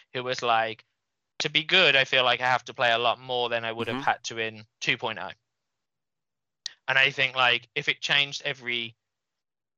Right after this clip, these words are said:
Speaker 1: three months, you actually probably make it harder still for regulars or semi-regulars, but the,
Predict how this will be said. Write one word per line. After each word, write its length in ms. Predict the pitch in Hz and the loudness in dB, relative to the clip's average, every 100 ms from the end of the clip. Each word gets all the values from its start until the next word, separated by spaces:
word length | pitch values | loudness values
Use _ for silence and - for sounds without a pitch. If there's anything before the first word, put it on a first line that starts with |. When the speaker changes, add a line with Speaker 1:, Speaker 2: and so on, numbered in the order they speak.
| - | -18
Speaker 1:
three 220 | - 143 127 | -4 0 0
months, 880 | 135 185 156 156 _ - - - - _ _ _ _ _ | 0 2 0 -4 _ -16 -14 -14 -16 _ _ _ _ _
you 180 | 147 139 | -2 2
actually 580 | 151 - 147 131 120 - | 2 2 -4 -4 -6 -12
probably 500 | - 185 185 202 185 | -2 0 2 0 0
make 240 | 170 156 147 | 0 0 0
it 60 | 120 | 0
harder 520 | 143 127 123 120 135 _ _ _ _ _ | 2 2 2 -4 -8 _ _ _ _ _
still 540 | - - - 135 160 190 | -10 -8 -4 -4 -4 -8
for 200 | - 156 | -8 -8
regulars 760 | 131 127 127 127 127 160 - - _ | -4 -4 -4 -4 -2 -4 -8 -14 _
or 140 | 127 113 | -4 -2
semi-regulars, 960 | - 135 127 110 104 110 107 113 - - - _ - | 2 2 0 -4 -6 -6 -6 -6 -10 -16 -20 _ 2
but 200 | 147 147 _ _ _ | 2 2 _ _ _
the, 360 | 147 135 127 120 | 4 6 6 4